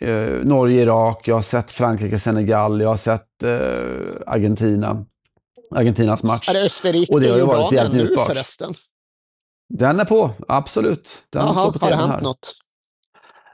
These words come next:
Speaker 1: Eh, nej, kan man inte säga. Jordanien har haft den bästa chansen hittills. Vi är sju minuter in i matchen.
Speaker 2: Det vore jävligt kul om de kunde göra
Speaker 1: Eh.
Speaker 2: något, men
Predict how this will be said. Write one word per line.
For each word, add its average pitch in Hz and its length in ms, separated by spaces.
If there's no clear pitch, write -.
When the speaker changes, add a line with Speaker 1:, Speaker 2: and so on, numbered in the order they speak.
Speaker 1:
Eh, 143 320
nej, 147 380
kan 143 100
man 139 80
inte 127 100
säga. 120 380
Jordanien 147 380
har 151 60
haft 139 120
den 139 100
bästa 131 300
chansen 113 360
hittills. 110 380
Vi 117 80
är 113 120
sju 120 260
minuter 113 300
in 110 80
i - 20
matchen. 110 400
Speaker 2:
Det - 60
vore 123 160
jävligt 127 460
kul 151 220
om 117 80
de 117 80
kunde 120 220
göra 117 340
Speaker 1:
Eh. 135 60
Speaker 2:
något, 123 240
men 131 140